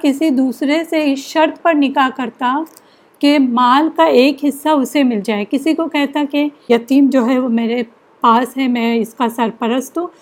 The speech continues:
تم اس سے شادی کرو لیکن اس کے جو جائیداد ہے، پراپرٹی ہے، اس کا کچھ حصہ مجھے بھی دے دو۔ اس لیے وہ کسی اور سے اس کی شادی کروا دیتا۔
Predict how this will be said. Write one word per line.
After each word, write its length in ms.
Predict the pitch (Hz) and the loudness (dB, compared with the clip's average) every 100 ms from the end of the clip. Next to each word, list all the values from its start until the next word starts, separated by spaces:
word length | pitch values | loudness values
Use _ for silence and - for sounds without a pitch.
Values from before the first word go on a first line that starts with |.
| _ _ | _ _
تم 120 | 294 285 | 4 4
اس 160 | 277 | 4
سے 120 | 330 | -2
شادی 400 | 320 311 247 240 | -2 0 2 0
کرو 260 | 285 302 320 | -2 -2 0
لیکن 400 | 285 254 294 349 - _ _ _ _ - | 0 0 -2 -2 -6 _ _ _ _ -2
اس 220 | 269 269 | 0 0
کے 220 | - 311 | -2 -2
جو 160 | 302 320 | 0 0
جائیداد 600 | 269 247 233 226 262 277 | 2 4 4 2 0 0
ہے، 80 | 247 | -4
پراپرٹی 680 | - 262 226 262 254 269 294 | 0 0 0 -2 -2 0 0
ہے، 60 | |
اس 200 | 254 226 | 0 -4
کا 140 | - 254 | -4 -6
کچھ 220 | 254 247 240 | -4 -6 -8
حصہ 220 | 226 277 | -8 -4
مجھے 380 | 262 220 185 233 | -2 -2 -2 0
بھی 120 | 240 | -2
دے 180 | 202 180 | -4 -8
دو۔ 160 | 180 185 _ _ _ | -10 -16 _ _ _
اس 220 | 254 226 - | -4 -4 -4
لیے 200 | 247 285 320 _ - | -2 -2 -4 _ -4
وہ 140 | 226 220 | -4 -2
کسی 280 | 226 240 | -2 0
اور 200 | 226 208 | 0 0
سے 160 | 202 254 | -2 -4
اس 180 | 226 - | -4 -6
کی 140 | 277 | -6
شادی 380 | 277 277 208 202 | -6 -4 -2 -2
کروا 360 | 202 214 190 196 | -4 -6 -6 -6
دیتا۔ 300 | 190 190 202 | -8 -8 -12